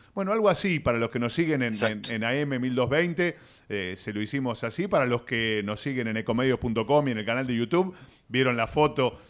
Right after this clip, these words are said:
Speaker 1: es increíble. Este, Fernando, te tengo que despedir sin antes decirte que estás invitado acá, que vengas al estudio a traer el equipo, a hacer una capacitación.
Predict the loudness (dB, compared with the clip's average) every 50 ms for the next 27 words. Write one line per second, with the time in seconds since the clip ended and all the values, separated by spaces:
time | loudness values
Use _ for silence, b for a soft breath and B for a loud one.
0 | B B -4 -4 -2 -2 -2 -4 -4 -2 0 2 2 2 2 4 2 2 2 0
1 | B B B B B B -4 -4 -4 -6 -4 -2 -2 0 0 -2 -4 -4 -4 -4
2 | -2 0 0 0 2 0 0 0 0 2 2 2 4 4 4 2 2 4 2 2
3 | 4 4 4 2 0 0 -2 -2 0 2 2 0 0 2 2 4 4 2 2 0
4 | -2 0 0 0 -2 -2 -2 -2 -2 0 0 -2 -2 -2 2 2 4 4 4 4
5 | 2 0 0 0 0 0 0 0 -2 -2 -2 -2 -4 -4 -2 0 0 2 2 4
6 | 4 4 2 B B B B B B -4 -2 -2 0 2 2 4 4 4 2 2
7 | 0 0 0 0 0 0 2 4 4 4 4 2 B B B B B B -2 -2
8 | 0 0 0 0 2 0 -2 0 -2 -2 -2 -2 -4 -6 -6 -6 -6 -6 -2 2
9 | 2 2 2 2 0 -6 -10